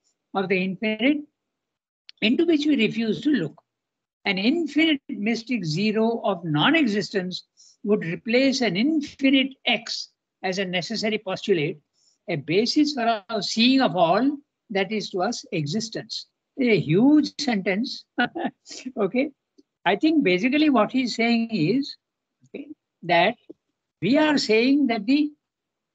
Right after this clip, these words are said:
universe is infinite. Okay. We can accept very much that God is infinite, Satchidananda is infinite. But can we say that the physical universe which we see everywhere,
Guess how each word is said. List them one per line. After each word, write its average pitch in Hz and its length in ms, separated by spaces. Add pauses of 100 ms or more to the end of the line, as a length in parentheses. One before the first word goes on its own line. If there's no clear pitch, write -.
(140)
universe 220 760
is 269 180
infinite. 175 500 (540)
Okay. 202 340 (220)
We 196 120
can 226 160
accept 240 400
very 247 200
much 254 340
that 196 220
God 202 300
is 240 80
infinite, 226 440
Satchidananda 214 720
is 196 60
infinite. 175 360 (420)
But 233 260
can 180 220
we 311 180
say 269 300
that 233 220
the 226 360 (360)
physical 247 400
universe 247 600
which 233 220
we 233 100
see 233 200
everywhere, 220 420